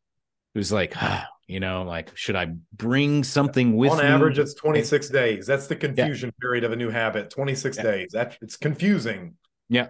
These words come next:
Speaker 1: right. Yeah. It was, it was, it was awkward. It was like, I don't, I'm, I'm, un-, I'm anxious about not having nicotine handy. I've had, I've had some form of nicotine in my body for, like, twenty-five years. And then all of a sudden I, I got about three weeks in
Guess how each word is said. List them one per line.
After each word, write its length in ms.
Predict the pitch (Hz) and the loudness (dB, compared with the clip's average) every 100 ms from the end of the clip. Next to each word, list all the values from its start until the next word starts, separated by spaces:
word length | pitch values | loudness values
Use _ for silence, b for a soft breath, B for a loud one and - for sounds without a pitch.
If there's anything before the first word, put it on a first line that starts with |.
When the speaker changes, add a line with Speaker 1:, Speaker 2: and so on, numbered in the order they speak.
| - | 0
Speaker 1:
right. 260 | 147 135 - | 2 2 0
Yeah. 280 | 139 131 - | 0 0 2
It 80 | 147 | 2
was, 240 | 143 135 | 2 2
it 100 | 151 | 4
was, 220 | 147 131 | 4 4
it 100 | 131 | 4
was 160 | 139 135 | 2 4
awkward. 380 | 135 131 117 107 | 2 4 4 4
It 60 | |
was 120 | 107 | 4
like, 260 | 117 101 - | 2 0 -2
I 100 | - | -4
don't, 240 | 160 160 110 | -2 -2 -2
I'm, 240 | 127 120 - | -2 -2 0
I'm, 120 | 113 | 2
un-, 220 | 139 135 | 2 0
I'm 200 | 117 117 | -2 -2
anxious 540 | 139 175 165 151 135 131 | 2 0 2 2 2 2
about 280 | 110 110 98 | 0 0 -2
not 220 | 107 - | -4 -2
having 300 | 127 113 107 | -2 2 2
nicotine 500 | 120 113 - 104 98 | 2 0 0 0 0
handy. 400 | 92 107 104 92 | 2 2 2 2
I've 120 | 90 | 0
had, 280 | 107 113 104 b b | 0 -2 -4 b b
I've 140 | 117 | 2
had 160 | 135 120 | 2 2
some 220 | 143 135 | 0 0
form 280 | 139 135 117 | 4 4 6
of 140 | 104 | 4
nicotine 480 | 123 123 110 110 104 | 0 0 -2 0 2
in 100 | 101 | 2
my 120 | 98 | 0
body 360 | 87 101 98 90 | 0 0 2 0
for, 160 | 90 | -2
like, 260 | 87 90 - - b 143 | -2 -4 -6 -20 b -4
twenty-five 580 | 123 120 107 113 107 | 2 2 2 0 0
years. 400 | 107 120 82 - - B B B B | 2 2 2 -6 -20 B B B B
And 180 | 107 110 | 2 4
then 420 | 113 110 113 - | 4 4 2 0
all 120 | 127 | 2
of 80 | 170 | 4
a 60 | 160 | 4
sudden 520 | - 104 98 98 101 - | 2 2 2 -2 -4 -4
I, 160 | 117 - | -6 -2
I 80 | 113 | 0
got 180 | 127 | 2
about 320 | 127 120 117 - | 4 2 0 -2
three 240 | 131 143 | 2 4
weeks 320 | 143 127 - | 6 4 2
in 320 | 90 80 80 | -2 -2 -4